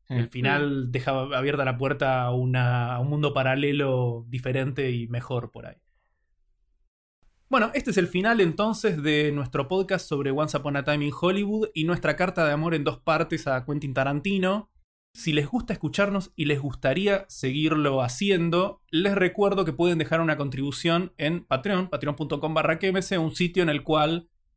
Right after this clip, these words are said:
Speaker 2: cuando dejan una contribución, además de estarnos ayudando, van a tener acceso a un montón de material exclusivo que incluye desde escenas eliminadas de podcast hasta podcasts enteros que solo pueden escuchar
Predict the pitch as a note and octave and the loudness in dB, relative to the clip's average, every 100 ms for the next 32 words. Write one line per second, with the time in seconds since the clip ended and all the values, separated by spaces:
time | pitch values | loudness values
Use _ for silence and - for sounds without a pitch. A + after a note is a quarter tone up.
0 | _ - A#2 A2+ A#2 B2+ B2+ B2 B2+ B2+ | _ -4 -4 -4 -4 -4 -2 -2 0 -2
1 | C#3+ D3 F3+ F3 - A#2+ A2+ C3 B2+ C#3 | -4 -4 -2 -2 -4 -6 -4 -4 -2 -2
2 | D3+ D3+ F3+ G3+ G#3 G3 E3 E3 E3 D#3+ | -2 -2 0 0 0 0 0 0 0 0
3 | - E3 - E3 E3+ _ _ _ D3+ - | -2 -2 0 -2 -2 _ _ _ -2 -2
4 | D3+ D3 D3 D#3+ D3 C#3 D3+ D3 D3 C3 | -2 -2 0 0 0 0 -2 -2 -6 -4
5 | E3 F3 F#3+ _ _ _ _ _ _ _ | 0 0 -2 _ _ _ _ _ _ _
6 | _ - D3+ - C#3 E3 - D#3 C#3 B2+ | _ -2 0 -2 -2 0 2 2 2 2
7 | C3+ C3 E3+ E3 D3 C#3 D3 D#3 C#3 B2+ | 2 2 0 0 0 0 0 0 -2 2
8 | F3 F3+ F#3+ - - C3+ - D#3+ - D#3 | 0 2 -2 -2 -6 -6 -2 -4 -2 -2
9 | D3 D3 D#3 - - - B2+ B2 B2 B2+ | -2 -2 -4 -4 -12 -8 -2 -2 0 -2
10 | A#2 G#2+ - A2+ B2 A#2 A#2+ A#2 - A2+ | -2 -8 -14 -10 -8 -4 -4 -6 -8 -4
11 | C3 B2+ | 0 0